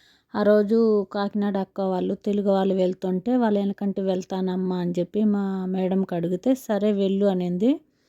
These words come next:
"ఆ, మేడం, నేను వెళ్ళి ఏమన్నా తెచ్చుకుంటాను, నాకు ఇండియా సరుకులు కావాలి." అయ్యే ఇండియా సరుకులు అంటే మన శనగ గింజలు,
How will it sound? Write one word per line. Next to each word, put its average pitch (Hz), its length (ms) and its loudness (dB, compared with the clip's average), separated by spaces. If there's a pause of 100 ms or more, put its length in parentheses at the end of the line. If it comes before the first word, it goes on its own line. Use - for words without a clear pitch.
(580)
"ఆ, 190 260 -2
మేడం, 202 420 2
నేను 196 160 2
వెళ్ళి 190 280 0
ఏమన్నా 190 280 0
తెచ్చుకుంటాను, 190 880 -4
నాకు 185 640 -2
ఇండియా 196 320 2
సరుకులు 190 480 -4
కావాలి." 190 680 -4 (160)
అయ్యే 262 280 2
ఇండియా 240 300 4
సరుకులు 233 440 -2
అంటే 220 260 -2
మన 208 260 0
శనగ 208 340 0
గింజలు, 196 560 2